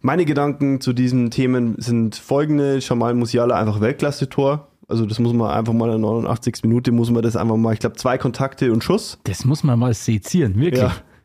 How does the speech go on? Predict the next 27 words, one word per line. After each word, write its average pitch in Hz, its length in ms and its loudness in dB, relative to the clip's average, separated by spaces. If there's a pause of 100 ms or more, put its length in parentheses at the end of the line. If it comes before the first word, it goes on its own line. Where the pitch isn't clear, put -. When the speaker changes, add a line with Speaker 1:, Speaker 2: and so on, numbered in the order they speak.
Speaker 1:
<laughs> - 160 -2 (140)
Das 247 140 -2
hätte 185 200 0
ich, 117 40 -2
das 202 240 0
würde 220 160 2
ich - 80 -4
gerne 196 140 0
mal 202 120 0
können, 196 300 0
so 135 140 2
wie 143 60 2
Speaker 2:
Ey. 139 60 4
Speaker 1:
der 113 140 4
den 196 140 2
Ball 190 160 0
annimmt. 120 340 -2 (800)
Speaker 2:
Eben. 156 300 2 (160)
Also 127 220 2
Speaker 1:
Ja. 147 200 2
Speaker 2:
nicht, 175 280 2
ist 180 140 0
ja 185 60 0
nicht 196 160 0
nur 180 80 0
dieser 156 240 0
Abschluss, 127 500 -4